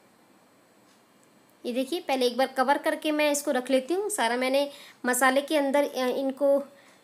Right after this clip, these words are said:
घुमा लिया है, कवर कर दिया पूरा, और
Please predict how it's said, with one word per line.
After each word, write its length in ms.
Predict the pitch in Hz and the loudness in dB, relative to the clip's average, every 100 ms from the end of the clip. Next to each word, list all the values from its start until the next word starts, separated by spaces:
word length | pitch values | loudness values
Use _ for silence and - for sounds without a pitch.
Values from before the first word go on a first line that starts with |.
| _ _ _ _ _ _ _ - | _ _ _ _ _ _ _ -6
घुमा 340 | 233 240 247 | 2 6 6
लिया 260 | 269 285 277 | 6 4 4
है, 200 | 349 - _ | 2 -4 _
कवर 220 | 262 277 349 | 2 4 4
कर 200 | 320 240 | 2 2
दिया 180 | 262 | 2
पूरा, 340 | 254 269 311 381 - _ _ - | 2 2 0 -2 -12 _ _ -4
और 180 | 277 | -2